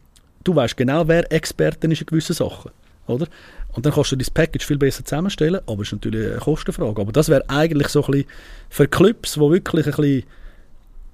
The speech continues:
anständig Geld haben, das wäre für mich ein riesen Punkt, wo ich würde, wo ich würde,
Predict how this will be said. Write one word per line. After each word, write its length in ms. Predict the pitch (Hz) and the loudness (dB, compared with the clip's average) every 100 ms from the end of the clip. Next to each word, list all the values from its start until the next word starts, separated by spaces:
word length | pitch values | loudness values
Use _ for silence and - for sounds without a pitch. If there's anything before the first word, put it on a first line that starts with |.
| - | -2
anständig 500 | 135 - 127 123 117 | -2 0 -2 -2 -2
Geld 260 | 127 117 135 | 0 0 0
haben, 220 | 180 107 - _ _ | -2 -4 -8 _ _
das 160 | - 101 | -8 -2
wäre 140 | 98 | -2
für 120 | - 107 | -2 -2
mich 240 | 107 95 | -2 -4
ein 140 | 107 | -4
riesen 320 | 113 147 151 143 | -2 0 0 -2
Punkt, 360 | - 151 - | -2 -2 -2
wo 60 | 110 | -2
ich 240 | 117 117 | -2 -2
würde, 280 | 113 107 - | -4 -4 -6
wo 100 | 104 | -4
ich 220 | 113 117 | -2 -2
würde, 260 | 104 101 | -4 -6